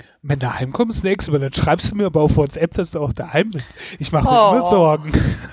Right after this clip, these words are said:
Speaker 2: Süß.
Speaker 1: Ja,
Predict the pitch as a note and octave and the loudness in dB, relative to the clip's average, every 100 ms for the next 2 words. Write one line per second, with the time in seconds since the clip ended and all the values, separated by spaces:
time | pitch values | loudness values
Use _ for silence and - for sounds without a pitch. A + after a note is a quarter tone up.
0 | - - - - - - - - - - | -14 -14 -14 -16 -18 -18 -20 -20 -20 -14
1 | - F#3 - - _ _ _ _ - - | -10 -10 -12 -18 _ _ _ _ -20 -12
2 | F#4 B3 - C#3+ | -10 -8 -4 -4